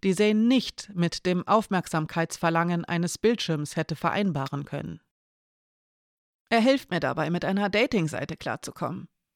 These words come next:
murmelte Elena. Wie gesagt, mangelndes Feingefühl. Zum einen richte ich, wenn er da nicht drüber schaut, offenbar völlig unverständliche Profile für mich selbst ein.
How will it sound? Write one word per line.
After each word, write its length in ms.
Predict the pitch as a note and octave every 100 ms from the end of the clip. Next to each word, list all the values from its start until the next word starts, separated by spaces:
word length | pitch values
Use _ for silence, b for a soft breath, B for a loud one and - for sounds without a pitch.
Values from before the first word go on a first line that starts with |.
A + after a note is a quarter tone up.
| _
murmelte 440 | F3 E3 D#3 - -
Elena. 480 | D3+ D3 D3 D#3 - b b b b b
Wie 120 | D4+ E4
gesagt, 520 | F4+ D#3+ C#3+ - A3
mangelndes 540 | G#3+ A3 A3+ G3 G#3
Feingefühl. 760 | - C#4 G3+ D3 - F3 E3 F#3 _ _ _ _ -
Zum 220 | B3+ A3
einen 320 | A#3+ D4+ C4+ G3+
richte 400 | G#3 - - A#3
ich, 360 | C4 C#4+ - _ -
wenn 300 | E3+ E3 E3+
er 240 | F#3 F#3
da 180 | F3+ F3
nicht 260 | F3 -
drüber 280 | A#3+ B3+ F3+
schaut, 340 | - E3+ E3+ b b b b -
offenbar 460 | B3+ B3+ G#3+ E3
völlig 520 | F#3+ E4 E4+ F#3+ D3+ -
unverständliche 920 | E4+ E4+ - A#3 - B3+ B3 A3 A3+
Profile 500 | - G#3 - C4+ A#3
für 140 | F#3+ D3+
mich 240 | D3 -
selbst 500 | - D4+ D4+ - -
ein. 240 | - -